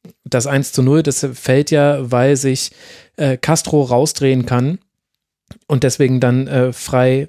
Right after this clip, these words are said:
frei aufdrehen kann und dann nach einem Dribbling Didavi mitnimmt, der auf Kalajdzic legt, der ablegt für Mangala und der dübelt den dann einfach, äh,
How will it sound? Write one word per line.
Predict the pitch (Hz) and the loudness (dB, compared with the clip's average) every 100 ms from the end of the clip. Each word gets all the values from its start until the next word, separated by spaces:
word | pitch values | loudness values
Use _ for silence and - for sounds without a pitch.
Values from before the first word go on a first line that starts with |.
| _ - | _ -10
frei | - 131 | -2 0
aufdrehen | 143 165 160 151 | 0 -2 0 -2
kann | 147 147 160 | 0 0 0
und | 147 127 | -2 0
dann | 131 131 - - - - _ - | 0 0 -4 -14 -20 -20 _ -8
nach | 139 127 143 | -2 0 0
einem | 123 | 0
Dribbling | 139 139 131 123 | 0 0 0 0
Didavi | 123 131 147 | 0 2 2
mitnimmt, | 143 143 143 143 135 | 0 0 0 0 2
der | 123 123 | 0 0
auf | 123 | -2
Kalajdzic | 135 120 123 147 123 | 0 0 0 -2 -2
legt, | 135 123 117 | -2 0 0
der | 113 | 0
ablegt | 131 131 117 | -2 -2 -2
für | - 123 | 0 0
Mangala | 117 117 113 117 131 | 2 2 2 2 0
und | 135 120 | -2 0
der | 123 | 0
dübelt | 135 127 131 | 2 0 2
den | 120 117 | 2 2
dann | 113 | 0
einfach, | 117 110 113 - | -2 -2 -4 -4
äh, | 127 | -6